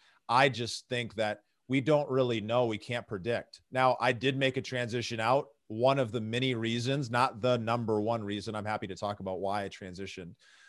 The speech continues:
but one of the reasons was that when you're dealing with things on a short-term basis,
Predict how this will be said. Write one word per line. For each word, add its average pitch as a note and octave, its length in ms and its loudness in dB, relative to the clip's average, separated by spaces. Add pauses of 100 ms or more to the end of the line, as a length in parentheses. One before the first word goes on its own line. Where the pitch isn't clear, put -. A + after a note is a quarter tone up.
(160)
but A#2 120 -2
one C3+ 240 4
of C3 80 0
the B2 100 0
reasons B2+ 500 2
was A#2 480 6
that A#2 200 2
when A#2+ 140 -4
you're A2+ 180 -4
dealing C3+ 340 2
with A#2+ 200 -2
things A2+ 280 -4
on G#2+ 80 -4
a G2+ 60 -4
short-term A#2+ 640 -4
basis, G#2+ 580 -4